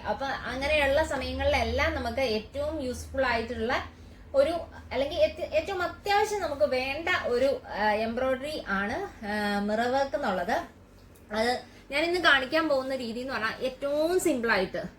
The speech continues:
എങ്ങനെ, അതായത് ഹാൻഡ് വർക്കിന്റെ എ ബി സി ഡി അറിയില്ലാത്ത ഒരാൾക്ക് പോലും അത്യാവശ്യം ഒന്ന് തുന്നാൻ അറിയാം എന്നുള്ളവർക്ക്,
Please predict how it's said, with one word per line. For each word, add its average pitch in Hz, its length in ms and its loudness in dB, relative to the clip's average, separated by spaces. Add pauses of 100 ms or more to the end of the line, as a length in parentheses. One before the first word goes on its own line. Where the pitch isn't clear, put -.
(180)
എങ്ങനെ, 254 260 -4
അതായത് 311 480 0 (360)
ഹാൻഡ് 339 320 4
വർക്കിന്റെ 466 280 0
എ 320 460 2
ബി 415 140 8
സി 320 140 0
ഡി 226 320 -2
അറിയില്ലാത്ത 330 760 2
ഒരാൾക്ക് 226 300 2
പോലും 196 260 -2
അത്യാവശ്യം 339 600 2
ഒന്ന് 330 280 -2
തുന്നാൻ 330 360 0
അറിയാം 285 360 0
എന്നുള്ളവർക്ക്, 285 680 0